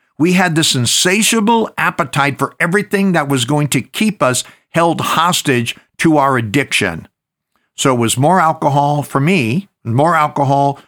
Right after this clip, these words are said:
more drugs, more gambling, more pornography, more, more overeating. It was more of everything. But that more was killing me, so it actually was less, right?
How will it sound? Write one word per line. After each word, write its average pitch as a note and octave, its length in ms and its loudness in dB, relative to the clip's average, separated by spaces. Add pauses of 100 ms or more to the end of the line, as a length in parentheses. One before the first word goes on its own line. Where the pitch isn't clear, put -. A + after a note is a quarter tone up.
(140)
more D#3 240 2
drugs, B2+ 540 0 (200)
more D#3+ 240 2
gambling, C3 640 0 (180)
more C#3+ 240 2
pornography, A#2+ 920 0 (260)
more, E3 500 2
more D#3 460 0
overeating. B2+ 920 0
It F3 100 2
was E3+ 240 0
more D#3+ 480 0
of D#3 240 0 (140)
everything. B2+ 1160 -2 (920)
But A#2 100 -4
that F#3 200 -2
more B2+ 180 2
was A2+ 160 -2
killing F#3 320 -2
me, A2 140 -2
so A2 220 -2
it A2+ 60 -2
actually C#3+ 360 -2
was G2 240 -4
less, - 640 -4 (200)
right? B2 360 -2